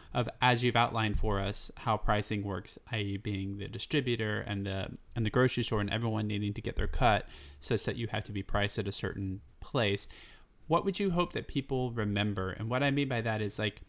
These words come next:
you know, you go to the grocery store, and I know I go to the grocery store, and I'm gonna buy the thing that's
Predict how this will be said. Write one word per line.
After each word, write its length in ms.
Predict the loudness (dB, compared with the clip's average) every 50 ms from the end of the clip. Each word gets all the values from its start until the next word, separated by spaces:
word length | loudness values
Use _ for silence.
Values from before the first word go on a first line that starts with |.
| -20 -20 -20 -20 -20 -20 -20 -20 -20 -6 0
you 100 | 2 4
know, 200 | 4 4 2 0 -2 -6 -6
you 80 | -2 2
go 160 | 4 6 6
to 80 | 6
the 80 | 4 4
grocery 400 | 4 4 4 4 4 4 2 0
store, 440 | 2 2 4 4 6 4 4 2 0 0
and 140 | 2 2
I 40 | 2
know 160 | 2 2 2 4
I 160 | 4 4 4
go 160 | 4 4 2 2
to 60 | 2
the 40 | 0
grocery 280 | 2 0 0 0 -2 -2
store, 260 | -2 0 0 0 0
and 140 | 0 0 0
I'm 140 | 0 -2 -2
gonna 160 | -2 -4 0
buy 220 | 0 2 2 2
the 100 | 0 -2
thing 320 | -4 -4 -2 -2 -2 -2 -2
that's 400 | -4 -4 -6 -6 -8 -10 -10